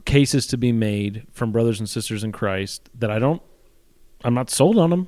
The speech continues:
at all. Um, I'm a literal six-day creationist and believe that the creation week, those first seven days, were literal twenty-four hour periods. Um, but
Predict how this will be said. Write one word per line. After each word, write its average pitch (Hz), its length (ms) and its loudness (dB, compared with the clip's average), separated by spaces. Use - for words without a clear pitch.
at 113 80 -2
all. 131 360 0
Um, 107 280 -4
I'm 110 120 -2
a 120 40 0
literal 123 260 2
six-day 127 400 -2
creationist 135 640 -4
and 120 120 -2
believe 113 320 2
that 107 140 0
the 104 80 -2
creation 113 520 -2
week, 135 280 2
those 104 200 -2
first 117 260 -4
seven 123 260 0
days, 117 300 0
were 98 160 -4
literal 107 320 2
twenty-four 113 580 -4
hour 117 200 -2
periods. 98 580 -8
Um, 95 480 -4
but 131 640 2